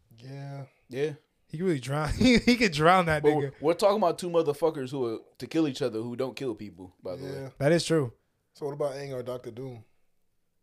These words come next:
Speaker 2: Doctor Doom is cooking that nigga. I'm sorry.
Speaker 1: Easily.
Speaker 2: <laughs> Yeah.
Speaker 1: Easily, yeah.
Speaker 3: Yeah.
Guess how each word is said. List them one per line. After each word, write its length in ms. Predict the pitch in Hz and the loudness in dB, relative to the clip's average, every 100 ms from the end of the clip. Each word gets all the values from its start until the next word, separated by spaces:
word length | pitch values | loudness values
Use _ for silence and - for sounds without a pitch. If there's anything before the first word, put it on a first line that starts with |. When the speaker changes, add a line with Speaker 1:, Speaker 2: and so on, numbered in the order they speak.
| _ | _
Speaker 2:
Doctor 240 | 95 101 | -18 -16
Doom 220 | 101 110 92 | -16 -14 -16
is 80 | |
cooking 280 | - 104 64 | -16 -18 -16
that 140 | 64 64 | -20 -20
nigga. 180 | - 76 | -20 -20
I'm 100 | 82 | -18
sorry. 260 | - 76 _ _ | -16 -18 _ _
Speaker 1:
Easily. 1040 | 139 269 - - 311 285 - 254 185 262 - | -2 6 6 10 12 12 10 4 6 4 6
Speaker 2:
<laughs> 60 | |
Yeah. 120 | 226 220 - | 8 8 6
Speaker 1:
Easily, 460 | 147 160 139 131 127 | 2 2 2 -2 -2
yeah. 140 | 127 156 147 | 0 2 2
Speaker 3:
Yeah. 40 | 143 | 2